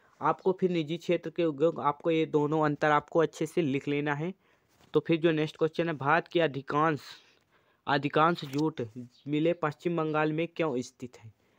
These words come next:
बहुत ही इंपॉर्टेंट क्वेश्चन है, इसके पहले वाला भी, ये वाला भी, आप अच्छे से इनको नोट कर लीजिए। पश्चिम बंगाल पटसन का घर है। भारत में सबसे अधिक पटसन इसी राज्य में पैदा होता है।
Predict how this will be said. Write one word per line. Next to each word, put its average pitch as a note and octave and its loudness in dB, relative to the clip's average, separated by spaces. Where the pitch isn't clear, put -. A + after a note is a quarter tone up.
बहुत E3 0
ही F3 2
इंपॉर्टेंट E3 0
क्वेश्चन E3 2
है, E3 0
इसके D3+ -6
पहले D3+ 0
वाला D#3 2
भी, F3 0
ये D3+ -2
वाला D3+ 0
भी, D#3+ -4
आप D3 -6
अच्छे C#3+ -10
से D#3 -8
इनको D3+ -4
नोट C#3 -6
कर - -12
लीजिए। A2+ -10
पश्चिम F#3 -2
बंगाल E3 0
पटसन D#3+ -6
का D#3+ -2
घर D3 -6
है। D3+ -12
भारत D3 2
में F#3 0
सबसे F3+ -2
अधिक E3 0
पटसन D3+ -6
इसी D#3+ -2
राज्य C#3+ 0
में D#3 -4
पैदा C3+ -4
होता A#2+ -6
है। A2 -14